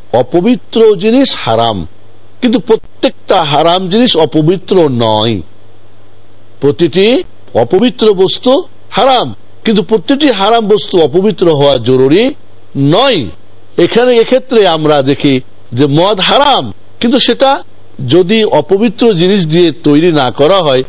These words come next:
আঙ্গুর দিয়ে, খেজুর দিয়ে, ইত্যাদি খাদ্যদ্রব্য দিয়ে, তো সবই তো হালাল জিনিস, তাহলে সেটা নাপাক অপবিত্র হয়ে যাবে, এমনটা কিন্তু নয়। এটাই কিন্তু সঠিক মত। যদিও কেউ কেউ বলেছেন যে মদ অপবিত্র জিনিস,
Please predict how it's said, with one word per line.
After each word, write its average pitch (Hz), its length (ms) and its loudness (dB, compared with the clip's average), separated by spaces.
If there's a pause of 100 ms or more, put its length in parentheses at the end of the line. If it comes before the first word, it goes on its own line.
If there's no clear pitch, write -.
(260)
আঙ্গুর 151 380 2
দিয়ে, 139 240 2
খেজুর 147 420 2
দিয়ে, 139 380 2 (280)
ইত্যাদি 143 580 2 (260)
খাদ্যদ্রব্য 147 680 0
দিয়ে, 127 200 2 (240)
তো - 60 -6
সবই 147 340 2
তো 190 180 -2
হালাল 190 420 2
জিনিস, 185 420 0 (480)
তাহলে 180 240 2
সেটা 196 360 2
নাপাক 175 560 0
অপবিত্র 175 500 2
হয়ে 208 180 6
যাবে, 170 280 2 (320)
এমনটা 147 420 2
কিন্তু 123 360 -2
নয়। 110 400 0 (280)
এটাই 214 220 2
কিন্তু 240 200 0
সঠিক 214 440 0
মত। 175 200 2
যদিও 214 440 2 (240)
কেউ 190 180 4
কেউ 190 180 2
বলেছেন 170 520 2 (200)
যে 143 120 2
মদ 165 720 0
অপবিত্র 208 520 2
জিনিস, 160 320 0